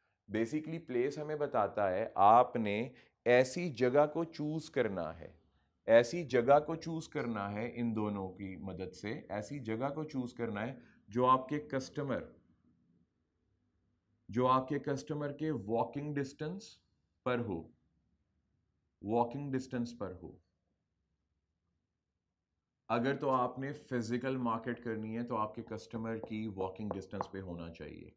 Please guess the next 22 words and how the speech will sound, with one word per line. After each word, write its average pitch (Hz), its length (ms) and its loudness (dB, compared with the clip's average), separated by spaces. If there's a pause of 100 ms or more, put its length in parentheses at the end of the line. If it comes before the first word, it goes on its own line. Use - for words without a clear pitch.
कस्टमर 135 640 -4
आसानी 110 580 -2
से 110 360 -4
उस 107 260 -8
जगह 104 280 0
पे 120 160 -4 (120)
पहुंच 113 440 -6
सके, 85 360 -14 (480)
ईजीली 151 760 -6
अप्रोचेबल 127 720 -2
होना 101 340 -6
चाहिए, 85 440 -16 (640)
ईजीली 131 680 0
अप्रोचेबल, 110 600 -4
वो 101 200 -2
जगह, 107 460 0
वो 107 180 -2
दुकान 101 640 -4 (100)
ईजीली 107 560 -2
अप्रोचेबल 98 640 -6
होनी 87 320 -8
चाहिए, - 400 -16